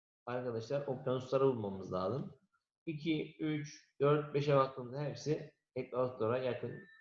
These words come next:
Ama bir numaralı yere baktığımızda arkadaşlar, bir numaralı yere baktığımızda kutuplara yakın olduğunu görüyoruz ve burada buzulların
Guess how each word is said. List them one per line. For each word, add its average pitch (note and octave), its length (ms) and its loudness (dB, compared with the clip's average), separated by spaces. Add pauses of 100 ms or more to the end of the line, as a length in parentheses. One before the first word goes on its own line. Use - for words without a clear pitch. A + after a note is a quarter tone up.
(300)
Ama C3 240 -4
bir D#3 160 4
numaralı A#2 420 2
yere B2+ 180 2
baktığımızda G2+ 520 -2
arkadaşlar, G#2 680 -4
bir A#2 160 -6
numaralı G2+ 340 -2
yere A2 180 2
baktığımızda G2 800 0 (680)
kutuplara B2 400 6
yakın A2 260 6
olduğunu G2 320 2
görüyoruz C3 400 4
ve A#2+ 200 0
burada B2 380 0
buzulların A#2 720 -2